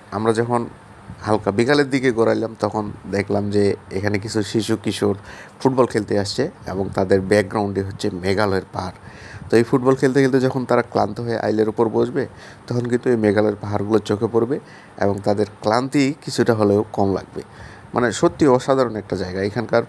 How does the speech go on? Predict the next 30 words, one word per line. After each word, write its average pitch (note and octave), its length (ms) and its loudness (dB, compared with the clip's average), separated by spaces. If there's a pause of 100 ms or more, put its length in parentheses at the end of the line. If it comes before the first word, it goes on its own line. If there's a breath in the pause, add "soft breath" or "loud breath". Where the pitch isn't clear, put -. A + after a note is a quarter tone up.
পরিবেশ A2+ 600 4
বলেন, G#2+ 300 4 (440 loud breath)
এখানকার G#2+ 380 -2
আবহাওয়া A2+ 420 0
বলেন, G#2 280 -2 (400 loud breath)
আহ, - 80 0
সব D3 160 0 (100)
কিছু D3+ 320 -2 (480)
মানে A2 160 0
আলাদা B2 320 4
জায়গার B2 300 2
চেয়ে A#2+ 160 -2 (120)
কিছুটা D3+ 300 2
ভিন্ন G2+ 300 0
মনে F#2 220 -2
হয়েছে। F#2 280 -8 (360 loud breath)
এবং A#2+ 200 2
স-, - 260 0 (100)
সাংস্কৃতিক C#3+ 640 0
দিক D3 180 2
থেকেও C#3+ 240 2
তো C#3 220 2 (400 loud breath)
ভিন্ন, A#2 240 2
এখানকার A#2 400 2
মানুষের A2 360 -4
সাথে A#2 300 -2 (380 loud breath)
কথা A2+ 240 2
বলে G#2 220 -2
বুঝতে G#2 300 -2
পেরেছি। - 300 -6